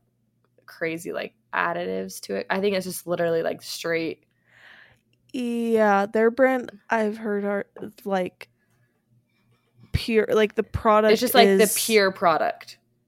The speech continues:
Speaker 2: Yes. I've, I've heard that can be, like, a pro and a con.
Speaker 1: Yes.
Speaker 2: Because, like, you have to be careful 'cause it could be, like, too potent for certain
Speaker 1: Uh-huh.
Speaker 2: things.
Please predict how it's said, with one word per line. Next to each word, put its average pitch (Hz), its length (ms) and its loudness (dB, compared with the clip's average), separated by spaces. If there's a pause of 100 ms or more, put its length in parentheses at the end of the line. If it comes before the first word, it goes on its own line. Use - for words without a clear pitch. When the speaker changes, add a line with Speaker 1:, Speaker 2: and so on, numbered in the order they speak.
(380)
Speaker 2:
Yes. 208 800 2 (340)
I've, 247 180 6 (100)
I've 226 180 8
heard 233 360 4
that 262 140 4
can 233 140 -2
be, 233 120 6
like, 226 140 0
a 196 60 0
pro 196 420 0
and 180 100 -2
a 170 40 -6
con. 175 640 -6 (280)
Speaker 1:
Yes. - 600 -6
Speaker 2:
Because, 214 260 4
like, 214 160 0
you 220 80 2
have 220 240 0
to 214 80 -4
be 208 100 -4
careful 196 420 -2
'cause 196 220 -2
it - 120 -4
could 196 340 -2
be, 196 120 0
like, - 240 -2
too 196 380 -6
potent 208 640 0
for 196 140 -2
certain 202 420 -2
Speaker 1:
Uh-huh. 196 140 -4
Speaker 2:
things. 190 760 -2